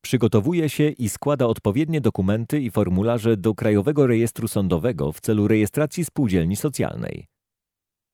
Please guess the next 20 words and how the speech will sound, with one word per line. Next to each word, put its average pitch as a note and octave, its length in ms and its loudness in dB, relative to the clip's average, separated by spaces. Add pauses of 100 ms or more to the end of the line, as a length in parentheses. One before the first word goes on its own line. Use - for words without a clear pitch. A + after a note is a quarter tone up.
(2000)
K B2+ 180 2
R A2+ 200 4
S D3+ 320 0
W A#2 200 4
pięć. B1+ 520 -4 (220)
Wniosek C3 540 0
o B2+ 140 2
rejestrację A#2 540 2
podmiotu A2+ 500 0
w G2+ 80 0
rejestrze C3+ 480 0
przedsiębiorców G#2+ 800 0
wraz F2 280 0
z D2+ 40 -10
załącznikami. F#2+ 840 -4 (960)
K B2 120 0
R A2 240 2
S C3 300 0
W G#2 200 2
K. - 300 -8